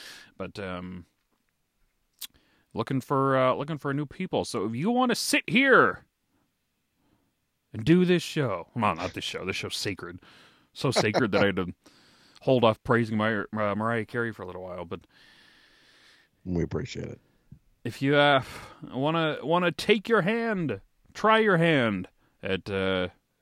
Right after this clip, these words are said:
Speaker 1: this, uh, this Brotherly Pod thing, auditions will be happening throughout the summer. So, um,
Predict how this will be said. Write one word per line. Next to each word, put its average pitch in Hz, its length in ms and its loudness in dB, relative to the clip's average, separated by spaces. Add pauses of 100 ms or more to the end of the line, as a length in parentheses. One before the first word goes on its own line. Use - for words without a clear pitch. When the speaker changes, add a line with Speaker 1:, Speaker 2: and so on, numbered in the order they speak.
(160)
Speaker 1:
this, - 280 -12
uh, 101 380 0
this 104 140 -6
Brotherly 113 420 -2
Pod 107 360 -6
thing, 107 240 -6
auditions 104 580 -4
will 107 80 -6
be 98 120 -6
happening 107 420 -4
throughout 226 320 2
the 160 80 -6
summer. 135 360 -2 (560)
So, 87 360 -2
um, 85 160 -4